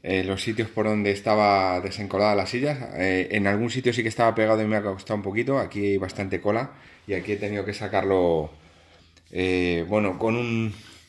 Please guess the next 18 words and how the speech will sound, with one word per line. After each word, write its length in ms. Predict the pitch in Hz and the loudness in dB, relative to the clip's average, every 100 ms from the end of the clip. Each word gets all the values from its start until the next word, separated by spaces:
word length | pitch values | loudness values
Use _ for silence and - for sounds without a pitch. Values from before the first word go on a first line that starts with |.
| - - - _ | -20 -20 -20 _
con 180 | 104 110 | 0 2
un 100 | 113 | 2
listón 300 | 113 120 113 | 2 0 2
de 80 | 110 | 4
madera 420 | 113 113 113 107 | 4 6 6 4
y 80 | 107 | 2
un 260 | 107 104 | 0 0
martillo 460 | 104 101 113 113 127 | 0 0 0 0 -2
golpeándole 560 | 107 101 101 107 113 | -2 -2 -2 0 -2
para 220 | 131 92 90 | -2 -2 0
no 400 | 92 92 90 90 | 0 0 0 0
marcar 340 | 87 90 87 | -2 -2 -2
la 80 | 87 | 0
madera, 480 | 87 95 120 - - | 0 2 0 -2 -8
no 100 | 78 | -6
directamente 580 | 80 80 - 82 85 80 | -4 -4 -6 -6 -6 -4
pegándole 420 | 80 78 80 80 | -4 -4 -2 -2
golpes. 440 | 80 92 123 139 | -2 -2 -2 -4